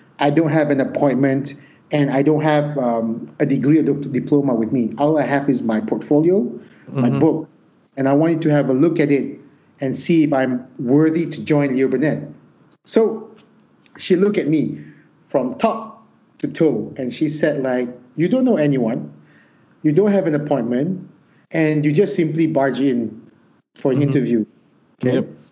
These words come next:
Speaker 1: And then she smiled, and then she said, "You got balls. I like you. Come, let's go check your book."
Speaker 2: Oh my
Speaker 1: So
Speaker 2: God, okay.
Speaker 1: <laughs> so
Speaker 2: You got
Speaker 1: the
Speaker 2: lucky, ah?
Speaker 1: I, I got lucky time and everything, but guts played a role as well.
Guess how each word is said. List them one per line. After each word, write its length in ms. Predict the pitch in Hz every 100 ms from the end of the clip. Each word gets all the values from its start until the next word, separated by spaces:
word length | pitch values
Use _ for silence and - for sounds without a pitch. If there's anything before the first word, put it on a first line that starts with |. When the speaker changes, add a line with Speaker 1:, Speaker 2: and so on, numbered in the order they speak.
| _ _ _ _ _ _ _ _
Speaker 1:
And 160 | 147 156
then 160 | 214 226
she 220 | - 156
smiled, 480 | 156 151 147 151 143
and 80 | 156
then 60 |
she 80 | 147
said, 320 | 147 147 - - -
"You 480 | 123 147 180 196 139
got 480 | 117 160 156 110 98
balls. 480 | 151 113 107 - - _
I 220 | 175 208
like 360 | 160 156 151 -
you. 160 | 127 113 - -
Come, 400 | 247 139 107 - - _
let's 280 | 165 240 -
go 160 | 151 185
check 240 | 196 196
your 100 | 160 156
book." 320 | 175 151 - - _ _ - - -
Speaker 2:
Oh 320 | 131 139 143
my 160 | 139
Speaker 1:
So 40 | 135
Speaker 2:
God, 160 | 147 135 131
okay. 440 | - 143 165 160 160 254 - -
Speaker 1:
<laughs> 400 | - - - -
so 140 | - 285
Speaker 2:
You 40 |
got 140 | 208 220
Speaker 1:
the 40 |
Speaker 2:
lucky, 240 | 220 220 196
ah? 160 | 127 123 _ -
Speaker 1:
I, 160 | 180 180
I 120 | 170 160
got 280 | 147 151 156
lucky 480 | 156 170 - 202 180
time 340 | - 175 170 165
and 80 | 143
everything, 480 | 147 151 151 147 131
but 220 | 139 123 113
guts 220 | 180 -
played 240 | - 143
a 60 | 135
role 200 | 131 135 131
as 80 |
well. 300 | 131 131 -